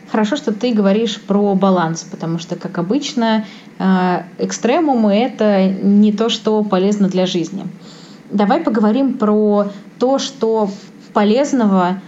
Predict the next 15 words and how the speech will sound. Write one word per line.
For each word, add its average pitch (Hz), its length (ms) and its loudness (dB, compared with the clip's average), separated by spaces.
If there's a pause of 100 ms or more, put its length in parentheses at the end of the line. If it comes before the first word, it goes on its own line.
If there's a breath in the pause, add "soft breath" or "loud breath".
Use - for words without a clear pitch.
(140)
могут 214 460 2
отличники. 190 580 -2
Во-первых, 226 460 0
это 202 420 0 (220)
огромный 214 420 2
багаж 185 400 2
знаний 220 640 0 (480 loud breath)
и 185 720 2 (420)
понимания. 220 560 4
Я 196 140 2
надеюсь, 190 280 2
что 185 180 -2
отличники 190 420 -2
те, 196 300 -2
э, 185 220 0